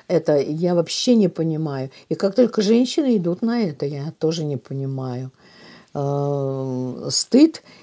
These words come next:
и целомудрие — это, э, это, в общем-то, м, было основой, э, нравственной этики нашего народа.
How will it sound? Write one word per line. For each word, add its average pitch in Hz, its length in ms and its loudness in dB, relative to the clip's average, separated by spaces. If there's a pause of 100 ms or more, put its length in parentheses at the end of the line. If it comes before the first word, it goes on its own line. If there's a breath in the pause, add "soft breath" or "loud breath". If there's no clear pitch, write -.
(120)
и 151 300 2
целомудрие — 165 960 2 (320 soft breath)
это, 160 540 0 (100)
э, 147 140 -4 (760)
это, 131 240 -6 (260)
в 127 420 -10
общем-то, 156 640 -2
м, - 680 -12 (240)
было 143 640 -2
основой, 165 680 0 (320 loud breath)
э, 131 340 -4
нравственной 147 680 -4
этики - 300 -6
нашего 123 360 -8
народа. 120 420 -8